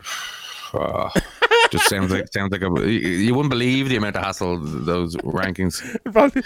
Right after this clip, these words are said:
Speaker 2: yeah, I know. But if you did it like a vote and you got, like, ten journalists or ten people in,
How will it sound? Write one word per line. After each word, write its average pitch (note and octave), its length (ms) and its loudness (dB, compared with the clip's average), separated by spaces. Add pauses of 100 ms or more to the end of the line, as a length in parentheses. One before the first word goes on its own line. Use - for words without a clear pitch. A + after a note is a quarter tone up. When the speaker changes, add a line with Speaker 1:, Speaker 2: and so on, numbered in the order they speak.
(220)
Speaker 2:
yeah, A#2 140 -2
I A2+ 100 -4
know. A#2+ 440 -10 (200)
But G3+ 100 -4
if B3 100 -12
you B3+ 60 -6
did C4+ 140 -6
it B3 80 0
like G#3+ 220 2
a F#3+ 40 0
vote F#3 400 2
and C3+ 100 -6
you C3+ 80 -4
got, F3 180 0
like, D3 240 0 (140)
ten D#3+ 440 0
journalists D3 520 2
or B2+ 40 -6
ten E3+ 260 0
people D3+ 320 0
in, C#3 280 0